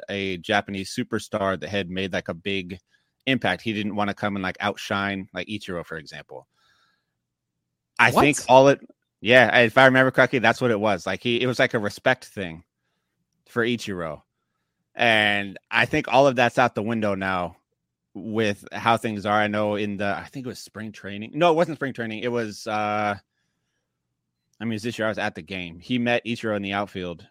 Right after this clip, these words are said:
Speaker 1: uh, at T-Mobile and did the whole, like, bow to him before the game. Seattle has a very, very, very large
Speaker 2: Right.
Speaker 1: Japanese community out here. There's a lot of things that are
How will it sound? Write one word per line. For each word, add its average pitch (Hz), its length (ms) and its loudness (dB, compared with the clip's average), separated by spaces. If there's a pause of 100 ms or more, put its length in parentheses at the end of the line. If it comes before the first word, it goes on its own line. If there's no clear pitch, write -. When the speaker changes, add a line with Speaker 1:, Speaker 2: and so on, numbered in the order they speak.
(100)
Speaker 1:
uh, 90 280 -8
at 92 300 -10
T-Mobile 98 580 -6
and 87 100 -12
did 87 140 -12
the 90 60 -10
whole, 87 200 -8
like, 80 160 -12 (160)
bow 95 220 -2
to 98 80 -2
him 95 100 -4
before 95 240 -8
the 95 60 -6
game. 113 420 -4 (460)
Seattle 123 260 2
has 107 140 -2
a 101 60 -6
very, 110 360 -2
very, 107 280 -4
very 98 600 -6
large 92 340 -4
Speaker 2:
Right. 92 80 -8
Speaker 1:
Japanese 101 520 -8
community 123 500 -2
out 113 140 2
here. 110 120 -6
There's 104 200 -8
a 101 40 -6
lot 120 300 2
of 131 120 -4
things 127 400 -8
that 107 180 -6
are 101 580 -6